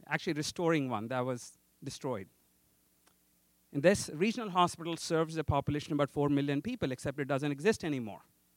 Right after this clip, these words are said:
So we decided to rebuild it. Just a crazy idea that healthcare needs to be available to everyone. So we decided to build this hospital. There are no docs. We can't find them.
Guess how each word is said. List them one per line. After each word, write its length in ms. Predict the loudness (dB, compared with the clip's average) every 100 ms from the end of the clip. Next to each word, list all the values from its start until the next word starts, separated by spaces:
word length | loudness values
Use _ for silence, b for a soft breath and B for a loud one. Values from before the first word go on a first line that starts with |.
| _ _ _ _ _ _ _ _ _
So 140 | -6 -2
we 100 | -2
decided 380 | -2 2 2 2
to 100 | -2
rebuild 420 | -2 0 -2 -4
it. 220 | -10 -18 -20 -20 _ _ _ _ _ _ _ _ _ _ _ _ _
Just 240 | -2 0 -2
a 60 |
crazy 580 | -6 -6 -6 -4 -4 -4 -6
idea 400 | -10 -6 -4 -4
that 140 | -6 -10 -8
healthcare 340 | -6 -4 -6
needs 180 | -4 -6
to 80 | -6
be 80 | -6
available 400 | -4 -4 -4 -6
to 80 | -6
everyone. 460 | -6 -6 -8 -12
So 100 | -10
we 80 | -8
decided 300 | -6 -4 -4
to 60 | -2
build 200 | -4 -4
this 140 | -6
hospital. 480 | -4 -6 -6 -14 -14 -20 _ _ _ _ _ _ _
There 120 | -2
are 80 | 0
no 140 | 0
docs. 500 | 4 4 4 -2 -14 -16 _ _ _ _ _ _ _ _ _
We 100 | -12
can't 220 | -6 -6 -4
find 260 | -6 -6
them. 180 | -8